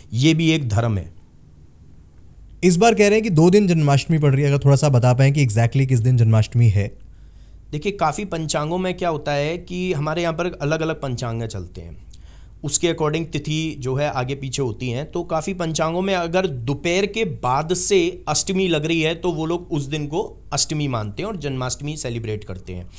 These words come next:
Speaker 1: लेकिन हमारे बांके बिहारी मंदिर में जो है विश्व हिंदू पंचांग चलता है काशी का, उसके according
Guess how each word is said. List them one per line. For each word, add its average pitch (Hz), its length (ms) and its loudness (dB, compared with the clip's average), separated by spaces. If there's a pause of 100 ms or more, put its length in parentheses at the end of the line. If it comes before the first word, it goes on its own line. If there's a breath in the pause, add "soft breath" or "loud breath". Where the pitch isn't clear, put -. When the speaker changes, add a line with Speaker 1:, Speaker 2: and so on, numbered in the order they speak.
(320 loud breath)
Speaker 1:
लेकिन 175 220 2
हमारे 185 260 2
बांके 147 340 -2
बिहारी 196 200 2
मंदिर 170 320 -2
में 180 140 -2
जो 160 140 -2
है 208 60 0
विश्व 196 520 -2
हिंदू 151 240 -2
पंचांग 147 500 -2
चलता 135 240 -4
है 151 60 -6
काशी 143 340 -2
का, 135 260 -6 (460 loud breath)
उसके 180 300 2
according 147 680 -4